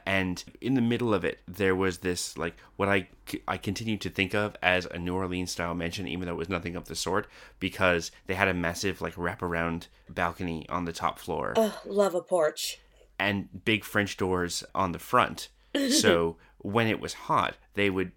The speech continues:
Speaker 1: open the front doors and they would have dinner parties inside.
Speaker 2: Oh.
Speaker 1: And you'd walk past, between the fence and the wall, there would be an ornamental wheelbarrow with plants growing out of it.
Speaker 2: Oh my God.
Speaker 1: And I'm just like, like, just, just that,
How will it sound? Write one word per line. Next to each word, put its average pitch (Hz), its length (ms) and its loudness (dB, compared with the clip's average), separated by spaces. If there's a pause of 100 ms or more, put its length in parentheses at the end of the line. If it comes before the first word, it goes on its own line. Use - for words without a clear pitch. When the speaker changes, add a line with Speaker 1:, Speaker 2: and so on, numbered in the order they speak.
Speaker 1:
open 101 300 -2
the 90 80 -2
front 80 320 -4
doors 90 320 -2
and 92 100 -4
they 90 60 -2
would 85 120 -6
have 87 160 -2
dinner 92 200 0
parties 78 420 -4
inside. 76 680 -8
Speaker 2:
Oh. 196 480 -4
Speaker 1:
And 90 260 6
you'd 90 180 -4
walk 98 220 2
past, 95 540 4
between 113 640 0
the 98 100 -4
fence 110 380 -4
and 90 220 -6
the 90 60 -6
wall, 95 520 0 (260)
there 95 280 2
would 95 160 0
be 90 160 0
an 87 80 -2 (100)
ornamental 98 720 0
wheelbarrow 87 640 -2 (360)
with - 200 -4
plants 113 240 -2
growing 65 280 -4
out 60 100 -6
of 71 100 -10
it. - 180 -8 (220)
Speaker 2:
Oh 196 100 -6
my 165 160 -10
God. 156 480 -4 (240)
Speaker 1:
And 107 140 4
I'm 98 140 2
just 101 200 -6
like, 95 300 0 (180)
like, 104 160 -6
just, 120 260 -4 (200)
just - 220 -4
that, 117 220 2